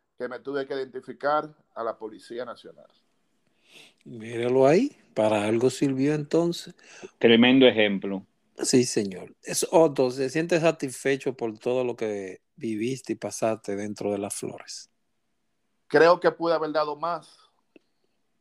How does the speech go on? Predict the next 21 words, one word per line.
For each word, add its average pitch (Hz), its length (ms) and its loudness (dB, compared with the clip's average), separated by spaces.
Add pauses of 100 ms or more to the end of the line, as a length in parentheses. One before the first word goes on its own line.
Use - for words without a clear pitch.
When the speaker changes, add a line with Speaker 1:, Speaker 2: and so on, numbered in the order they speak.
(1200)
Speaker 1:
Pero 127 280 -8
como 135 240 -14
sabemos, 143 600 -8
siempre 139 880 -10 (2000)
somos 147 360 -12
su-, 147 180 -12 (140)
su-, 143 240 -14
sustituidos 147 680 -4
por 139 160 2
alguien 143 280 -2
que - 60 -20
quiere 143 220 -8
también 135 840 -12 (140)
hacer 131 400 -6 (360)
más. 165 300 -10 (760)
Pero 135 260 -8
sí, 127 420 -16 (360)
yo 120 200 -10
me 131 140 -14
siento 131 460 -10
satisfecho. 117 960 -12